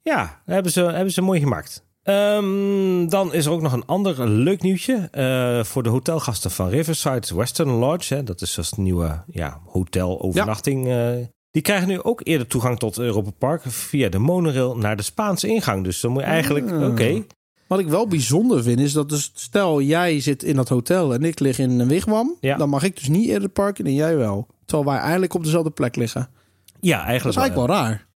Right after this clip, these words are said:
Speaker 1: Misschien is het wel een experiment, ik weet het
Speaker 2: Ja,
Speaker 1: niet.
Speaker 2: dat
Speaker 1: Ja,
Speaker 2: zou kunnen.
Speaker 1: maar goed, het is, ja, klopt. Maar aan de andere kant, ehm,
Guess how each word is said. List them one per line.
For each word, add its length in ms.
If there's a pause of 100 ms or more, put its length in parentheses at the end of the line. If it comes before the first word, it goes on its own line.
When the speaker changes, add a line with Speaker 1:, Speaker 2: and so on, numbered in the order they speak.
(120)
Speaker 1:
Misschien 260
is 100
het 120
wel 140
een 60
experiment, 480
ik 80
weet 140
het 80
Speaker 2:
Ja, 100
Speaker 1:
niet. 80
Speaker 2:
dat 100
Speaker 1:
Ja, 60
Speaker 2:
zou 160
kunnen. 180
Speaker 1:
maar 200
goed, 160
het 140
is, 120
ja, 280
klopt. 300 (260)
Maar 120
aan 120
de 60
andere 220
kant, 340 (520)
ehm, 360